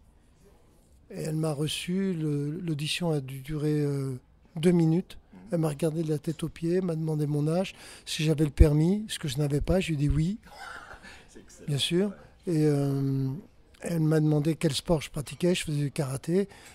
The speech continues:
Speaker 1: Elle m'a demandé si je savais repasser. Et là, j'ai, j'ai pas compris sa pe-, sa question. Alors j'ai dit oui, oui, je repasse. Et
Speaker 2: Le bluff, quoi.
Speaker 1: le, le bluff, non, mais j'ai compris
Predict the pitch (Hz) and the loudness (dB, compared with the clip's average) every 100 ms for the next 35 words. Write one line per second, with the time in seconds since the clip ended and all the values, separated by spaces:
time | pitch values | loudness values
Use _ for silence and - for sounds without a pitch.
0 | - 165 160 170 175 175 208 185 - 175 | -4 2 6 6 6 4 2 0 2 4
1 | 170 160 143 160 - 160 156 - - - | 6 6 6 4 4 0 -2 -14 -12 -2
2 | 165 160 160 143 151 190 196 170 175 165 | 0 2 0 0 -2 0 -2 -2 -4 -6
3 | 156 - 135 156 - 151 - 190 202 - | -8 -12 -14 -12 -8 -8 -2 -2 -2 -8
4 | - - - 156 156 156 180 196 190 196 | -20 -14 -6 0 2 4 4 4 2 0
5 | 156 143 175 208 - - - - - _ | -2 2 2 2 -2 -10 -16 -20 -20 _
6 | - - _ _ _ - 190 180 160 156 | -20 -20 _ _ _ -14 0 4 6 6
7 | 151 151 147 143 143 143 139 135 151 165 | 4 4 2 2 0 0 -2 -2 -2 -2
8 | - - 196 208 175 156 214 208 196 170 | -8 -14 -8 0 2 4 4 6 6 8
9 | 165 180 180 170 156 156 185 214 185 | 6 2 -4 -4 -4 -2 -2 0 0